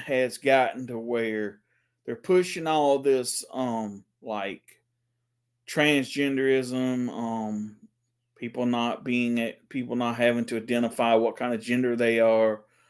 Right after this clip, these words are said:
You know, you're not, um, you don't have to classify yourself as a gender. And I'm, and I'm gonna give you the reason why this, this is going this way. I was watching a video here, a, probably,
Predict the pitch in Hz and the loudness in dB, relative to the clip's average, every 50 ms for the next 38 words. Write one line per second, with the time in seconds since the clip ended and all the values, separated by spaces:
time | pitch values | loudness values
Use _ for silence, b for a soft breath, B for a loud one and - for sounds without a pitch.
0 | _ _ _ _ _ _ - 113 113 110 107 110 110 113 117 120 120 117 117 117 | _ _ _ _ _ _ -10 -8 -8 -6 -6 -4 -4 -2 0 0 2 2 0 0
1 | 110 - - _ _ _ _ - 117 113 113 107 107 107 107 107 117 117 120 120 | -4 -6 -10 _ _ _ _ -10 -8 -6 -4 -4 -4 -4 -4 -4 -4 -2 -2 -2
2 | 120 117 113 - - - - 127 120 117 - - - - - 120 117 117 113 110 | -2 -4 -8 -10 -6 2 4 4 4 4 2 -2 -6 -4 0 2 2 4 2 0
3 | 107 - - 117 113 107 113 104 104 113 104 104 104 107 - 135 131 117 107 - | -2 -4 -4 -4 -4 -4 -6 -10 -14 -12 -12 -12 -10 -4 -2 -2 0 0 -2 -2
4 | - - 185 233 311 311 - - 208 214 240 269 320 330 320 226 214 240 254 240 | 0 4 6 6 6 6 4 4 4 6 6 6 6 4 2 0 0 0 0 2
5 | 196 185 175 147 139 131 - _ _ _ _ _ _ _ 127 143 165 175 160 127 | 0 -2 -4 -6 -6 -8 -12 _ _ _ _ _ _ _ 0 2 2 2 2 0
6 | 123 123 120 123 123 - 104 92 95 101 _ - 120 113 107 - - - _ _ | -2 -2 0 0 0 -2 -2 -4 -8 -14 _ -6 -6 -6 -4 -6 -8 -10 _ _
7 | _ - 117 117 113 - - - - - - - 117 110 107 104 90 - - - | _ -8 -6 -6 -6 -6 -8 -10 -14 -16 -10 -6 -4 -4 -4 -4 -6 -10 -14 -16
8 | - - - - _ B B B B B B B B B B - 185 226 262 285 | -18 -18 -18 -18 _ B B B B B B B B B B 8 10 10 10 10
9 | - 285 277 269 262 - 202 165 151 135 131 156 170 165 160 151 151 139 135 127 | 10 8 8 8 6 4 0 -2 -2 0 0 0 0 2 4 4 6 6 6 4
10 | 117 135 135 127 123 120 117 - - - - 117 117 117 117 117 113 110 107 110 | 4 0 0 0 0 0 -2 -4 -6 -4 -2 -2 0 0 0 -2 -2 -2 -4 -4
11 | 123 - - 220 262 294 302 277 240 196 190 185 175 160 151 135 131 127 | -6 -6 -4 -2 -2 0 0 -2 -2 -2 -2 -2 0 -2 -2 -6 -8 -12